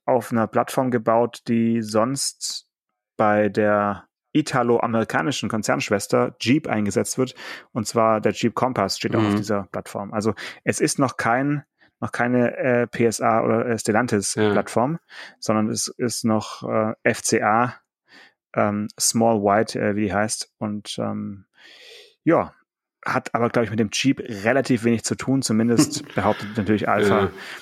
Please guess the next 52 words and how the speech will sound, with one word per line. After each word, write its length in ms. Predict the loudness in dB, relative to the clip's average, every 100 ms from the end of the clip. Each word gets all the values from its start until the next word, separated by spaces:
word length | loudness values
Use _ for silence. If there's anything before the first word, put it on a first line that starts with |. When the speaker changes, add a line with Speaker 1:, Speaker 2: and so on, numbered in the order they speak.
| -20 -20 -10
Speaker 1:
Äh, 200 | -4 -2
dass 200 | 0 -2
da 340 | 2 2 2 0
auf 140 | 0
jeden 120 | 0
Fall 240 | 0 0 0
ganz, 300 | 0 0 0
ganz 260 | 0 0
wenig 260 | 0 0 0
Jeep 280 | -2 0 0
und 160 | -2 0
ganz, 220 | -2 0
ganz, 220 | -4 -2
ganz, 180 | -4 -2
ganz 200 | -4 -2
viel 160 | -4
Alpha, 600 | 0 0 0 -2 -4 -8
äh, 20 | -10
versteckt 420 | -6 -6 -6 -10
ist. 220 | -14 -14 -4
Speaker 2:
Naja, 320 | 0 2 0
das 200 | 0 -4
ist 160 | -2 0
ja 180 | 2
klar. 420 | 0 0 2 2 0
Ich 100 | 2
meine, 200 | 2 2
im 100 | 0
Design, 580 | 0 0 2 0 0 -2
äh, 380 | 0 0 0 -4 -14 -16 -14 -14 -4
äh, 400 | 0 0 0 -4 -6
das 200 | -4 0
kann 160 | 2 2
man 160 | 4
nun 180 | 2 2
wirklich 300 | 0 0 0
nicht, 380 | 0 0 -6 -4
ähm, 600 | -2 0 -2 -6 -10 -8 -6
sehen, 400 | 0 2 2 2
wenn 100 | 0
man 100 | 0
die 80 |
beiden 280 | 2 2 2
Autos 320 | 0 0 -4
jetzt 120 | -4 -4
auf 100 | -6
dem 100 | -6
Parkplatz 500 | -6 -4 -4 -2 0
sehen 300 | 0 0 0
würde, 260 | 2 2
dass 200 | 0 -2
die 280 | 0 -2 -2